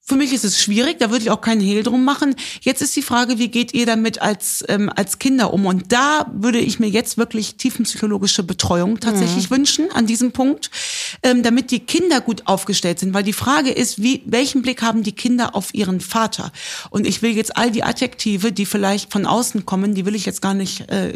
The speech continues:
Speaker 1: wiederholen. Und dass wir die Kinder gescheit aufstellen. Und dann würde ich aus dem Bauch heraus das aufgreifen, was du gesagt hast, eine Art Gebrauchsanweisung für außen.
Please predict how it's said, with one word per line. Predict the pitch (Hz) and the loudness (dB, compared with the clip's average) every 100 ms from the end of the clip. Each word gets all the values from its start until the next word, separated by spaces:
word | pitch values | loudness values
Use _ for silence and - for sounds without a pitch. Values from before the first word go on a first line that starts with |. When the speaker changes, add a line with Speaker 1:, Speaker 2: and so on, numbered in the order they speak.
| 175 | -4
Speaker 1:
wiederholen. | 185 180 214 233 196 - - - - - | -2 -2 0 0 -2 -4 -8 -10 -10 -2
Und | 214 214 | 0 0
dass | - | -2
wir | 190 | -2
die | 196 | -2
Kinder | - 269 277 262 - - - | 2 2 2 0 -4 -12 -2
gescheit | 196 - 240 247 - | 0 2 2 2 0
aufstellen. | 208 214 - 185 175 233 220 _ _ _ _ - - - | -2 -2 0 0 2 0 -4 _ _ _ _ -20 -20 -6
Und | - 185 175 202 | 0 2 2 2
dann | 226 269 202 | 4 4 2
würde | 220 277 | 2 2
ich | 269 233 190 | 2 0 -2
aus | 202 | 0
dem | 190 180 | 0 2
Bauch | 220 - | 0 2
heraus | 214 170 180 247 - - - - - _ _ _ _ _ _ _ _ | -2 0 0 0 -6 -10 -10 -12 -16 _ _ _ _ _ _ _ _
das | - 247 | -2 0
aufgreifen, | - 214 - 208 196 | 0 -2 0 0 0
was | 185 | -2
du | 214 | -2
gesagt | 233 240 240 - | 0 0 -2 -4
hast, | 220 | 0
eine | 202 - | 0 0
Art | 196 - | -2 -2
Gebrauchsanweisung | 180 170 226 240 - 208 190 185 185 185 190 196 _ | -2 0 0 0 0 0 2 0 0 0 -2 -6 _
für | - - 175 170 175 - - | -12 -4 0 0 -4 -12 -2
außen. | 156 160 - - | 0 0 -2 -6